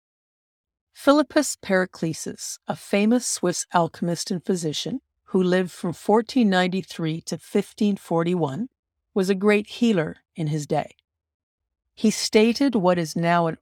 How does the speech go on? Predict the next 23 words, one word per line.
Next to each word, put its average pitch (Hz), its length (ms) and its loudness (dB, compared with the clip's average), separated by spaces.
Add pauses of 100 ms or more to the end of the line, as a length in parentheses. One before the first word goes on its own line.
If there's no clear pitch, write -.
obvious 202 460 2
scientific 170 680 -4
fact - 460 -4
when 170 100 -4
he 185 120 -2
said, 160 400 -4
"Whether 175 260 2
the 170 260 -2
object 202 480 4
of 214 140 0
your 196 100 0
faith 156 540 -6
be 160 160 -6
real 190 560 2 (140)
or 214 160 4
false, - 640 -2 (540)
you 185 160 4
will 185 140 2
nevertheless 175 1120 2
obtain 151 680 -6
the 196 120 -2
same 143 360 -4
effects." - 720 -2